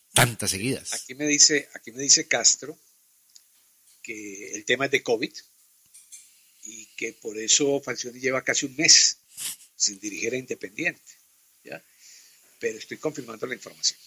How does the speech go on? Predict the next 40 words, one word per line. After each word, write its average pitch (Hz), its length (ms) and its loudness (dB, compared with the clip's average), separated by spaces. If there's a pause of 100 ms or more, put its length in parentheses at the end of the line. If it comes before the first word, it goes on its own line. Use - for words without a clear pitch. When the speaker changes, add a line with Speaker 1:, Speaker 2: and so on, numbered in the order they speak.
(840)
Speaker 1:
Vamos 110 220 -4
a 95 40 -8
confirmarla, 82 480 -6
sí. - 180 -4 (1200)
Vamos 92 180 -6
a 90 40 -14
confirmarla. 92 460 -4 (680)
Aunque 92 260 -6
por 90 140 -2
aquí 98 240 -4
mi 113 80 -2
amigo 104 240 -2
William 104 260 0
Valencia 95 400 0
me 107 100 -4
dice 92 200 -2
que 95 80 -6
es 87 100 -2
una 92 120 -8
información 90 580 -4
de 85 100 -10
T - 160 -8
I 85 100 -4
C - 180 2
Sports. - 580 -4 (1500)
Lo - 80 -20
que 80 100 -16
me 78 60 -8
dice 78 180 -6
William, 82 240 -6
a 80 40 -8
quien 78 160 -10
le 76 60 -6
agradezco, 78 520 -2 (720)
pero 131 180 2
todo 127 160 0
hay 127 60 0
que 127 80 -4
confirmarlo, 85 680 -4
¿no? 104 180 -12